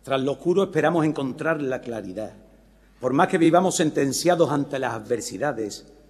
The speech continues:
detrás de cada suceso que nos ata las manos y nos lleva como reos hacia nuestro destino, siempre está la esperanza.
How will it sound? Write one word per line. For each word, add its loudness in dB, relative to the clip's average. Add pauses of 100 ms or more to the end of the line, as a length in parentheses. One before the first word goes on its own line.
(180)
detrás 2
de -2
cada -2
suceso -2
que -6
nos -6
ata -4
las -2
manos -6 (260)
y -4
nos -4
lleva -4
como -6
reos -4
hacia -8
nuestro -8
destino, -6 (340)
siempre -4
está -10
la -8
esperanza. -14